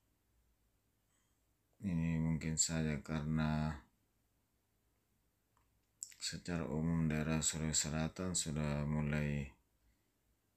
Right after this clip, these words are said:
memasuki huj-, musim hujan dan hujannya tidak tanggung-tanggung.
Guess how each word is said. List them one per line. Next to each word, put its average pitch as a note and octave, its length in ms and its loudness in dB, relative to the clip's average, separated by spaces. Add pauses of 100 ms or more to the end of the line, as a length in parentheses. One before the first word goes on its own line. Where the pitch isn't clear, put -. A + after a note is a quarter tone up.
(220)
memasuki D#2 1120 -2
huj-, D#2 320 -6 (320)
musim D#2 400 0
hujan F2+ 400 2
dan D#2 200 2 (520)
hujannya D2+ 560 0
tidak C#2+ 320 -4
tanggung-tanggung. E2 880 0